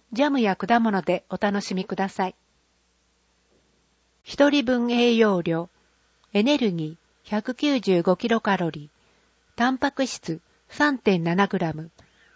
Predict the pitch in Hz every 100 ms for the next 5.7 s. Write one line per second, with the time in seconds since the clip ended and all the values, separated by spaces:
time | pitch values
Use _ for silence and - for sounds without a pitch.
0 | _ - - 185 - - 214 262 _ _
1 | 262 277 - 190 175 175 - 202 196 160
2 | 151 165 _ _ _ _ _ _ - 254
3 | 285 285 262 254 247 202 - 165 - _
4 | _ _ 220 254 269 294 285 - 196 170
5 | 196 196 185 175 156 147